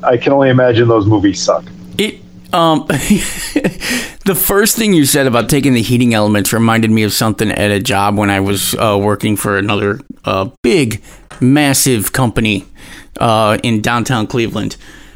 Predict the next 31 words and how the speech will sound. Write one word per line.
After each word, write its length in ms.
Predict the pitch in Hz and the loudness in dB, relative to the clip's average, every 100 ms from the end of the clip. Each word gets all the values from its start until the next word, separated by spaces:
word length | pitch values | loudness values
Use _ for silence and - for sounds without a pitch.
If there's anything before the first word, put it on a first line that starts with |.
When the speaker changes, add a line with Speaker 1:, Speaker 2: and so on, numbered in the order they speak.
| - - | -14 -2
Speaker 2:
Uh, 400 | 120 107 104 - | 0 2 0 0
and 260 | - 123 - - - _ 156 | -2 -2 -4 -12 -14 _ 0
we 100 | 139 | 2
worked 360 | 131 131 - | 2 0 -4
in 180 | - 127 | -4 -2
an 100 | 117 | 0
office 420 | - 127 123 113 - | 2 2 0 -2 -2
above 320 | 113 117 107 | 0 0 0
the 120 | 107 95 | -4 -2
Tower 340 | - 120 117 | -2 0 0
City 300 | - 135 117 | 0 0 0
Mall 300 | 110 113 117 | 2 2 2
complex 560 | - 104 101 - - - | 0 -4 -4 -6 -6 -8
in 100 | - | -8
Cleveland. 480 | - 110 101 - - - - - _ _ _ - | -4 -4 -4 -8 -10 -18 -20 -20 _ _ _ -2
Well, 240 | 123 117 - | 0 0 0
one 240 | 131 120 | 2 4
Speaker 1:
Mm-hmm. 80 | 123 | 4
Speaker 2:
of 100 | 135 | 2
the, 360 | 139 135 131 - | 4 4 2 0
um, 440 | 117 113 98 98 85 - | 0 0 0 -2 -6 -2
restaurants 760 | 127 127 - 120 107 98 - | 0 0 0 0 0 -2 -4
was 260 | - 120 107 | -2 -2 -2
getting 280 | 113 107 92 | -2 -2 -2
evicted 560 | 107 101 101 - 80 - | -2 -2 -4 -6 -8 -6
and 160 | 107 | -4
didn't 240 | 110 - 110 | -2 -2 -2
want 260 | 110 104 | 0 -2
to 80 | - | -4
be 200 | 87 104 | -6 -8
evicted. 600 | 104 107 101 - - - | -6 -4 -4 -4 -8 -8